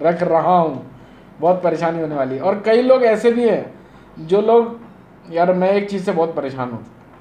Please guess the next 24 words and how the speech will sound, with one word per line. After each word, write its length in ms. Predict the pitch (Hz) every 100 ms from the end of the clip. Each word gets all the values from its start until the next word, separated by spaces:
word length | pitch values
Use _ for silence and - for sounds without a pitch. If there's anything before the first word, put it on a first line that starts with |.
| - -
लोग 180 | 139 175
account 400 | 156 160 185 175
खुलवाते 380 | 165 160 160 185
हैं, 180 | 190 - - - - -
पैसा 240 | 151 170
डालते 340 | 175 175 170 196
हैं 380 | 196 180 - - - - - - -
और 120 | 151 156
फिर 360 | 180 190 - - - - - - - - 160
ग्रुप 200 | 170 175
से, 200 | 190 185 185 185 180 170 160 143 156
ग्रुप 220 | 165 180 196
में 160 | 190
बन, 220 | 180 175
ब-, 260 | 175 175 170
जुड़ 200 | 170 185
जाते 300 | 190 185 208
हैं 360 | 208 160 - - - - -
और 120 | 151 160
फिर 140 | 196
पैसा 280 | 196 180 208
निकाल 280 | 202 180 170
लेते 280 | 156 139
हैं। 320 | 131 127 -